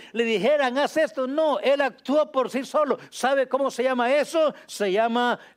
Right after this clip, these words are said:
responsabilidad. Él tomó responsabilidad de su condición.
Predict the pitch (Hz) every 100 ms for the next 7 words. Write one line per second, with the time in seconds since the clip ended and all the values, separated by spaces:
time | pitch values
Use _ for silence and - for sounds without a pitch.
0 | _ _ _ - 151 185 175 - 180 170
1 | - 170 165 165 170 180 120 - _ _
2 | _ _ _ _ _ - _ _ 165 175
3 | 196 190 - 156 160 170 165 - 156 131
4 | 135 127 120 120 139 143 - 123 117 139
5 | 131 120 107 110 - 98 87